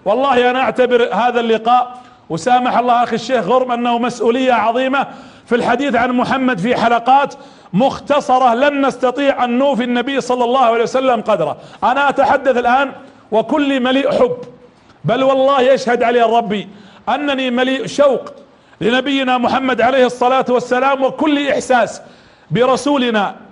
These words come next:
كيانا وجسدا وروحا وسنة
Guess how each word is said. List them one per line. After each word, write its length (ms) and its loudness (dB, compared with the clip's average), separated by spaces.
كيانا 600 0
وجسدا 680 0
وروحا 640 2
وسنة 760 0